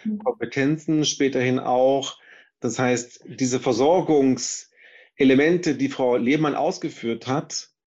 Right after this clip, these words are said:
Speaker 2: die müssen ja untereinander optimalerweise koordiniert werden,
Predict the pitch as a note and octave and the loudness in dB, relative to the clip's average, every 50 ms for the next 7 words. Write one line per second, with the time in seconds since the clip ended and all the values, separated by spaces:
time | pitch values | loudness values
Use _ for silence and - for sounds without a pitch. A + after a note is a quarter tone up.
0 | _ _ - - _ _ _ _ - B2 C3 C#3+ C#3 C#3+ - C#3 C3+ B2+ B2+ E3 | _ _ -20 -20 _ _ _ _ 2 4 4 4 2 0 0 0 0 2 2 2
1 | F3+ F#3+ F#3 F3+ F3 C#3 C#3 C3+ C3 B2+ C3+ D3 D#3 E3 D#3 D3 C#3 C3 B2+ B2+ | 2 2 2 2 0 0 2 2 2 2 4 2 2 2 2 2 0 0 0 -2
2 | B2 - D3 C#3 C#3 - D#3 D3 C3+ C3 C3 B2+ B2 B2 A#2 B2 B2+ B2+ B2+ A2+ | -2 -4 -8 -8 -4 -2 0 2 2 2 2 2 0 0 0 0 0 -2 -2 -2
3 | B2+ B2+ B2+ - - _ - - D3+ C3 B2+ G#2+ B2 A#2+ A#2+ B2+ D#3 E3+ E3+ - | -2 -4 -4 -4 -8 _ -4 -2 0 0 0 0 0 0 2 2 0 0 -2 -4
4 | G#2 G#2+ G2+ G2+ F#2+ F#2+ F#2 F#2 G2 | -4 -4 -4 -4 -6 -8 -10 -12 -14